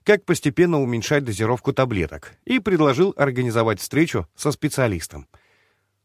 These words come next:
Но я отказался. Мне нужно было как можно скорее добраться до Лос-Анджелеса. Во-первых, я чувствовал, что должен вернуться в House of Champions,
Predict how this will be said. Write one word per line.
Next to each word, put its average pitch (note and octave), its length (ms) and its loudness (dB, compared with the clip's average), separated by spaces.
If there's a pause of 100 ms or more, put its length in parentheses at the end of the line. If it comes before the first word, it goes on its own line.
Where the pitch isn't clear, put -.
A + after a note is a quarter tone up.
(100)
Но E3+ 160 2
я E3+ 220 2
отказался. A2 800 -2 (640)
Мне A3 200 2
нужно F#3+ 300 2
было F#3+ 300 2
как - 220 -2
можно F3 320 2
скорее E3 420 2
добраться C#3 460 0
до C3+ 120 0
Лос-Анджелеса. A2+ 760 -2 (360)
Во-первых, C3+ 580 2
я B2+ 160 0
чувствовал, B2 480 -2
что B2+ 200 -4
должен A#2+ 340 0
вернуться B2 480 0
в - 120 -8
House A2 280 2
of G2 140 -4
Champions, F#2+ 520 -4